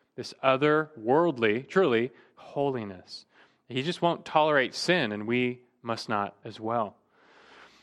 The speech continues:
And then, of course, this lesson rings clearest from, from David and his sin with Bathsheba and Uriah. I mean, several chapters are devoted to the vast multi-generational consequences to David's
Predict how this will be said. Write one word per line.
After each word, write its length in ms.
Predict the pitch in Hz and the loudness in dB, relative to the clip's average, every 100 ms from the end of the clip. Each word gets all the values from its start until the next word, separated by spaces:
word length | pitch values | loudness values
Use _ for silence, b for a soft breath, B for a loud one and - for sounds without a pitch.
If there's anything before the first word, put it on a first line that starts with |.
| B | B
And 80 | 190 | 2
then, 100 | 208 | 2
of 120 | 190 | 4
course, 240 | 196 185 - | 2 2 0
this 160 | - | 2
lesson 300 | 180 185 165 | 2 4 0
rings 500 | 135 147 143 131 - - | 2 2 0 -4 -10 -16
clearest 440 | - 156 151 127 - | 0 2 4 2 -2
from, 320 | 139 117 113 | 0 0 -2
from 220 | 123 110 | -8 -6
David 360 | 107 101 95 92 _ _ _ _ _ _ - | -2 -4 -4 -12 _ _ _ _ _ _ -16
and 180 | 104 | -12
his 120 | 101 95 | -10 -6
sin 240 | 127 113 | -4 -4
with 160 | 107 - | -4 0
Bathsheba 640 | 107 104 - 110 101 95 _ _ _ | -2 0 -6 -6 -6 -10 _ _ _
and 100 | 123 | -12
Uriah. 460 | 104 98 98 95 92 | -8 -2 -2 -2 -8
I 480 | _ - - - 131 | _ -20 -20 -18 -14
mean, 80 | 117 | -12
several 600 | - - 196 190 208 185 | -8 -2 2 2 2 2
chapters 540 | - 165 180 180 151 | 0 0 0 0 0
are 80 | 156 | 0
devoted 580 | 135 113 143 156 143 127 | 0 0 2 4 2 2
to 180 | 160 143 | -2 -2
the 180 | - 127 | 0 -2
vast 800 | 104 135 147 170 190 - - - b b b b b | 0 4 6 4 0 -6 -8 -10 b b b b b
multi-generational 1500 | 147 185 226 226 220 202 147 190 196 180 180 190 185 180 143 - | 2 4 4 4 4 4 4 4 6 4 4 0 0 0 0 -4
consequences 1080 | - 156 170 170 - 127 107 - 113 117 - | -2 2 2 0 -4 -2 -4 -4 -6 -6 -8
to 160 | 131 | -10
David's 760 | 107 - 117 117 113 110 - | -8 -2 0 0 -2 -4 -12